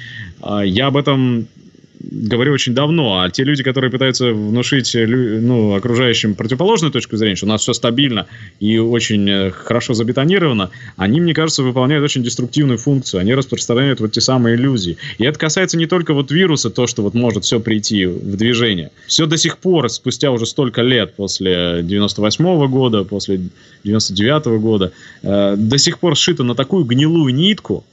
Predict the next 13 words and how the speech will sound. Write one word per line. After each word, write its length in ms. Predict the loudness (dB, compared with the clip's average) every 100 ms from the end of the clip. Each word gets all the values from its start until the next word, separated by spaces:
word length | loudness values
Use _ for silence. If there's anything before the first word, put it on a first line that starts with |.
| _ -20 -10
что 160 | -6
пойти 280 | 0 0 0
по 140 | -2
швам 280 | 0 2 2
может, 440 | 2 2 2 0 0
э, 160 | 0
по 120 | 2
любому 420 | 0 2 0 0 0
поводу. 560 | 0 0 0 -2 -4 -12 _ -20 -20 _ -4
А 60 |
поскольку 840 | -2 0 0 0 2 2 -2 -6 -6 _ -16 -4
вот 180 | -2
мы 280 | 2 2 2